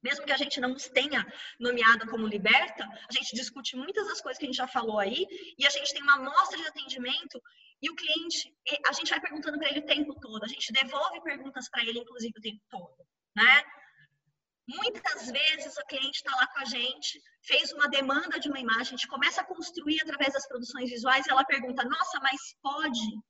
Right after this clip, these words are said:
E a gente, obviamente, tem um embasamento técnico pra dizer por que que a gente tá juntando cores, formas, materiais, et cetera, naquele look,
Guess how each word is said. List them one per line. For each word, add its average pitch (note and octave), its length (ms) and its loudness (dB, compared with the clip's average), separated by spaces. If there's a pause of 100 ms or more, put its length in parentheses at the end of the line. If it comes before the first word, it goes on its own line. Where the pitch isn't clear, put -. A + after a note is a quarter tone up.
(520)
E - 40 -6
a - 20 -4
gente, B3 280 -2
obviamente, B3+ 540 2
tem A#3+ 100 -4
um A#3+ 40 -2
embasamento A3+ 720 0
técnico B3+ 540 0
pra A#3 140 -2
dizer A3+ 240 2
por A3 160 -6
que A#3 100 -2
que C4 100 -6
a C4 40 -12
gente B3+ 220 -12
tá A#3 180 2
juntando A3+ 540 -10
cores, A3+ 280 -8
formas, A3+ 320 -2
materiais, A3+ 460 2
et A3 160 -6
cetera, A3 260 -8
naquele G#3+ 360 -4
look, A3 360 -8